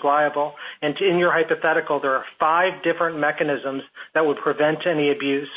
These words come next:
First is foreign law, the law of the Ivory Coast.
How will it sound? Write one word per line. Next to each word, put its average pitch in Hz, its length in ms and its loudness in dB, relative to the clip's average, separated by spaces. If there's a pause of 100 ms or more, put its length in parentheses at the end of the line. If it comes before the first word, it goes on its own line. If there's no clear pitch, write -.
First 180 340 0
is 147 160 2 (420)
foreign 180 400 4
law, 135 200 -4
the 143 100 -4
law 151 340 2
of 151 80 -10
the 147 100 0
Ivory 143 340 2
Coast. 147 540 -2